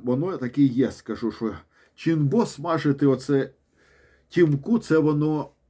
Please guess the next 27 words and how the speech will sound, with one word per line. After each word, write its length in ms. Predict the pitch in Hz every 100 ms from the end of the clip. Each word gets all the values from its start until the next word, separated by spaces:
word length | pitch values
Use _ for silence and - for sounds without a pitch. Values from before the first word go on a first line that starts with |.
| _
тімку, 400 | - 143 143 202
це 180 | - -
воно 240 | 143 139 135
єс. 540 | 107 110 - - -
Але 440 | 127 139 185 170 - - -
в 80 |
чому 280 | - 175 175
проблема? 680 | 147 160 143 135 113 107 90 - - - _ - 165
Наскільки 440 | 156 151 202 180
в'єтнамці 500 | 165 156 170 156 156
розбираються 720 | 151 135 147 165 156 143 151
в 140 | 143
перепілах, 600 | 143 151 156 170 190 202 -
то 120 | 139
стільки 440 | 139 196 180 -
ж 140 | 143 156
і 20 |
рецептів. 500 | 156 143 123 - 131
У 40 |
кожного 480 | 127 185 151 160 160
в'єтнамця, 580 | 160 165 196 277 311 135
який 200 | - 131
куховарить, 720 | 123 127 123 131 110 110 - - 143 -
є 280 | 147 240 233
свій 440 | - 147 220 190
рецепт 600 | 123 143 139 185 185 -
перепіла. 680 | - 170 127 107 - 101 85